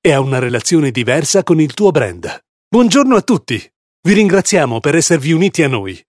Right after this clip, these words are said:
Siamo entusiasti che vogliate trascorrere del tempo a esplorare la nostra visione di ciò che potrebbe essere il futuro.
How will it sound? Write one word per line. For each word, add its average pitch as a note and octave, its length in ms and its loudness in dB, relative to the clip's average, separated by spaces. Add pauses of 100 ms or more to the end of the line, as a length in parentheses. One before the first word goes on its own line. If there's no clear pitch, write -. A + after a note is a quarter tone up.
Siamo G#3+ 240 2
entusiasti G3 600 0
che F3 100 0
vogliate D#3 400 2
trascorrere D3+ 600 0
del A2+ 200 -8
tempo G3 420 2
a D#3 140 0
esplorare F3 600 2
la D3+ 120 0
nostra F#3 320 0
visione F3 460 0
di D#3 120 -2
ciò - 140 0
che E3+ 120 -2
potrebbe D3 380 0
essere G3+ 300 0
il G3 100 -6
futuro. G#2+ 540 -6